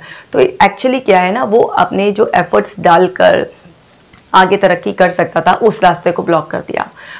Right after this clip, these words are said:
दूसरा, उसने blockage क्या करी कि, अ, अपनी जो, अ, गलतियों की वजह से वो आगे नहीं बढ़ पाया, तो उसने गलतियों की जिम्मेदारी नहीं ली,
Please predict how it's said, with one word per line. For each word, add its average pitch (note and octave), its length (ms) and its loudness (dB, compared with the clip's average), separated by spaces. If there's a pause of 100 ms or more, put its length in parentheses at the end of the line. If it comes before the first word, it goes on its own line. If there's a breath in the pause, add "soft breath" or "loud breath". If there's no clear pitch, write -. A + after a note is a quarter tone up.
(120 loud breath)
दूसरा, B3+ 320 4
उसने A#3 220 0
blockage F#3+ 420 0
क्या F3+ 140 0
करी F#3+ 220 -6
कि, - 560 -2
अ, - 400 2
अपनी A3+ 360 0
जो, A3+ 400 0
अ, E3+ 140 -4
गलतियों F3+ 480 0
की A3+ 80 -2
वजह F3 220 2
से F#3+ 140 -4
वो F#3 100 2
आगे E3 320 0
नहीं F3+ 260 -4
बढ़ D#3 120 -2
पाया, - 340 -4 (220 loud breath)
तो G#3+ 60 0
उसने G#3 200 -2
गलतियों F#3+ 320 0
की A3 100 -4
जिम्मेदारी F3+ 500 0
नहीं A3 140 -6
ली, D3+ 180 -6